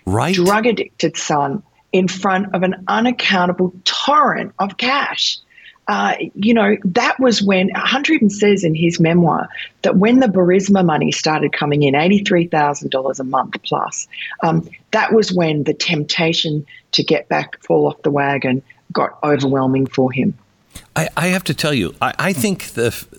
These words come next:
Speaker 1: m-, one of my problems with the Biden family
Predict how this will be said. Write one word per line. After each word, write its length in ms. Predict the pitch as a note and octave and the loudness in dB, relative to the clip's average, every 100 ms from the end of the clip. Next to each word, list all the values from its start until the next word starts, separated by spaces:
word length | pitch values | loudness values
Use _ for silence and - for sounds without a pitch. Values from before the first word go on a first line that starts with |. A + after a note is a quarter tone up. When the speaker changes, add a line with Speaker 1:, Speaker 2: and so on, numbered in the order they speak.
| - | -2
Speaker 1:
m-, 180 | A#2 C#3 | 0 0
one 300 | B2 B2+ F#3+ | -4 0 2
of 60 | A3 | 2
my 140 | D#3 | 0
problems 640 | - A2 F#2+ D#2+ D2+ - - _ | -2 -2 -2 -4 -4 -6 -8 _
with 420 | F2+ F#2 G2+ - - _ _ _ _ _ _ _ _ | -4 -2 -2 -4 -16 _ _ _ _ _ _ _ _
the 200 | F#2+ A2+ | -4 -2
Biden 440 | A#2 A#2+ A2 G#2 | 0 0 0 -2
family 640 | - A#2+ A#2 F#2+ B1 A1 | 0 -2 0 -2 -6 -10